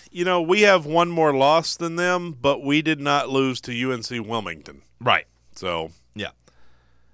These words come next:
Speaker 1: we're, we get a little bump there. They've beaten number eight in Miami. That's their best win. And then, oh, and then, yeah, number nine, North Carolina.
Speaker 2: I mean, I
Speaker 1: So
Speaker 2: know some people might not care at all about, like, the net, the net ranking stuff and all that, but, like,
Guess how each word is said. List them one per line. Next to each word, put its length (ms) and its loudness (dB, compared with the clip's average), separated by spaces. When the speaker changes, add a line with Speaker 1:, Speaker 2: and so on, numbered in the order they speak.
Speaker 1:
we're, 240 -2
we 160 -2
get 180 0
a 60 0
little 240 0
bump 380 -2
there. 320 -12
They've 240 0
beaten 320 -2
number 300 0
eight 260 0
in 80 -16
Miami. 680 -2
That's 320 -4
their 260 -4
best 400 -6
win. 380 -6
And 160 -10
then, 100 -8
oh, 160 -2
and 140 -8
then, 260 -12
yeah, 180 -10
number 220 -14
nine, 220 -10
North 180 -18
Carolina. 340 -16
Speaker 2:
I 60 -10
mean, 100 0
I 40 4
Speaker 1:
So 60 -2
Speaker 2:
know 200 0
some 160 -8
people 140 -2
might 100 -6
not 160 -6
care 160 -8
at 60 -8
all 140 -6
about, 160 -10
like, 100 -16
the 60 -16
net, 180 -18
the 80 -12
net 200 -8
ranking 360 -8
stuff 260 -4
and 100 -8
all 120 0
that, 360 -2
but, 160 -14
like, 320 -14